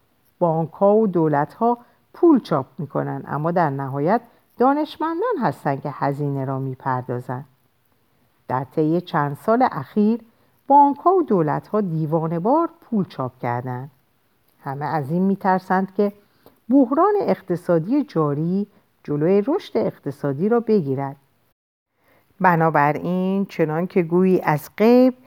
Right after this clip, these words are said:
تریلیون‌ها دلار و یورو و ین را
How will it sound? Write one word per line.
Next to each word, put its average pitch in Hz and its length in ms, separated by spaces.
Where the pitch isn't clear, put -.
تریلیون‌ها 165 920
دلار 160 680
و 147 100
یورو 160 720
و 156 120
ین 196 400
را 151 340